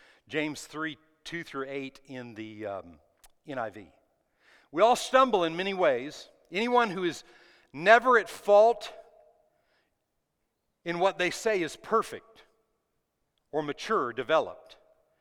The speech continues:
able to keep their whole body in check. When we put bits in the, in the mouths of horses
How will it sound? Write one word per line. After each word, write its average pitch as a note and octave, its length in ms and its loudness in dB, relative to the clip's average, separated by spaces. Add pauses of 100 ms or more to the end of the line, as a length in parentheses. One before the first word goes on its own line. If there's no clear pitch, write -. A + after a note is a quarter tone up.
(340)
able A3 360 -4
to A3 120 -6
keep - 340 -10
their D#3+ 140 0
whole A#3+ 260 -6
body F3 380 2
in A#2 100 -14
check. - 480 -12 (1200)
When F3 180 -4
we A3+ 80 -2
put A#3 280 -2
bits A3 240 -2
in F#3 100 -4
the, E3 260 -2
in E3+ 100 -6
the E3+ 60 -4
mouths F3 380 0
of D3 100 -10
horses F#3 600 0